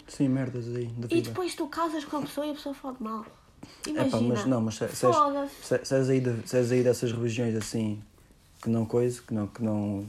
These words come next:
Speaker 1: que não fodem antes de casar, também não te vais importar com isso.
Speaker 2: Não, claro que vais.
Speaker 1: Não
Speaker 2: Talvez,
Speaker 1: vais,
Speaker 2: talvez
Speaker 1: porque
Speaker 2: estavas, estás com mais expectativas
Speaker 1: Não.
Speaker 2: para, para o momento.
Speaker 1: Não, porque se, segues isso, só vais poder, ah, não, não é por casares que vais poder foder, só vais, vais foder para procriar, mais nada.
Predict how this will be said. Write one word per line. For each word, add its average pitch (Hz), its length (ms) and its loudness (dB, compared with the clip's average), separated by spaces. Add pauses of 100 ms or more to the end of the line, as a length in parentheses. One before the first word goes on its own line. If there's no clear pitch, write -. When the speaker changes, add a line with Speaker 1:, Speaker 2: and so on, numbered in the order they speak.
(140)
Speaker 1:
que - 120 -10
não 107 80 0
fodem 104 380 -2
antes 101 160 -6
de - 60 -18
casar, 110 340 -2
também 117 240 -4
não 117 100 -2
te 110 60 -10
vais 113 160 -2
importar 110 340 -4
com 110 240 -8
isso. 104 180 -6 (160)
Speaker 2:
Não, 220 200 -2
claro 202 200 -2
que - 100 -12
vais. 233 280 -4 (240)
Speaker 1:
Não - 60 4
Speaker 2:
Talvez, 262 140 4
Speaker 1:
vais, 139 200 6
Speaker 2:
talvez - 0 -
Speaker 1:
porque 247 220 4
Speaker 2:
estavas, 254 220 4
estás 269 200 2
com 277 100 -4
mais 269 140 2
expectativas 277 520 -2
Speaker 1:
Não. 240 120 2
Speaker 2:
para, 120 200 2
para - 200 -2
o 233 80 -2
momento. 247 340 -4
Speaker 1:
Não, 127 140 2
porque 113 220 -6
se, 107 200 -2
segues 117 380 0
isso, 131 180 -2
só 143 80 2
vais 139 160 2
poder, 135 300 0 (160)
ah, 120 280 0 (300)
não, 117 300 -2
não 117 140 0
é 120 40 0
por 123 160 -4
casares 127 320 4
que - 60 -6
vais 127 120 0
poder 135 140 -2
foder, 127 260 -4
só 113 80 -6
vais, 107 200 -6 (120)
vais 107 180 -2
foder 120 280 -6
para 120 140 -6
procriar, 123 480 -4
mais 110 140 -8
nada. 107 280 -6